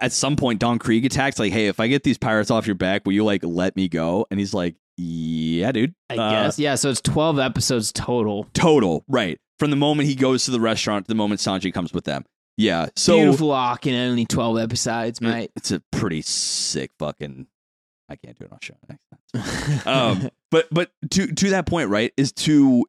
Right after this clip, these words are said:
Speaker 1: introduce a whole slew of characters, a central one, a great conflict, good fighting, like, a,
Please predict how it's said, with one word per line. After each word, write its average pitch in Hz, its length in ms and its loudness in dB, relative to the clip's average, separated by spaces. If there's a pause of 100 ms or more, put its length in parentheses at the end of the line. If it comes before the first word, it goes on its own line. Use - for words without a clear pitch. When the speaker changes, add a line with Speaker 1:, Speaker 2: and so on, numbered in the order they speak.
Speaker 1:
introduce 151 880 2
a 123 80 0
whole 151 260 -2
slew 156 360 2
of 156 80 -6
characters, 98 640 -2 (340)
a 123 80 -2
central 175 460 0
one, 92 320 0 (100)
a 110 60 -2
great 143 340 0
conflict, 104 640 -4 (200)
good 220 240 4
fighting, 131 580 0 (400)
like, 123 200 -2 (100)
a, 127 120 -4